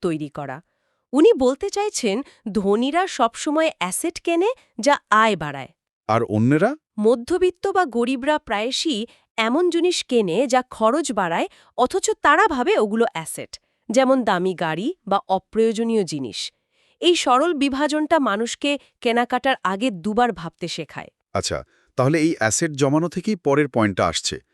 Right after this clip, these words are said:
Speaker 2: যে শুধু টাকার জন্য কাজ না করে টাকাকে দিয়ে কাজ করানো।
Speaker 1: Exactly। প্যাসিভ ইনকামের ধারণা, মানে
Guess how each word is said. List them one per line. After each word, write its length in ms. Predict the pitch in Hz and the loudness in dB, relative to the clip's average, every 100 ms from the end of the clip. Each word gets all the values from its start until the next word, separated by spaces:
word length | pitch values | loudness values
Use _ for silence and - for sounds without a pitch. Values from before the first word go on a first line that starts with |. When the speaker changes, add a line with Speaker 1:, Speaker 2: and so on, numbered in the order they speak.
| _ _ - | _ _ -8
Speaker 2:
যে 100 | 101 | -4
শুধু 240 | - 131 | -2 -4
টাকার 380 | 131 120 131 151 | 0 0 2 0
জন্য 260 | 143 165 160 | 0 -2 2
কাজ 280 | 143 127 | 0 2
না 100 | 156 | 0
করে 280 | 156 180 131 - - _ - | 2 2 2 -2 -18 _ -2
টাকাকে 440 | 120 - 151 180 | 0 0 -2 -2
দিয়ে 200 | 151 170 | -2 -2
কাজ 240 | 156 135 - | 0 0 2
করানো। 380 | 120 87 64 - _ _ | 2 2 -4 -14 _ _
Speaker 1:
Exactly। 600 | 254 185 - 160 - - 131 _ _ _ _ | 0 0 -4 -6 -8 -18 -20 _ _ _ _
প্যাসিভ 460 | 277 269 - 370 | 0 2 0 0
ইনকামের 520 | 330 311 285 269 247 175 | 0 0 0 0 0 -2
ধারণা, 500 | 160 156 143 127 110 _ _ _ - | -8 -8 -8 -10 -14 _ _ _ -2
মানে 420 | 226 285 247 | 2 4 4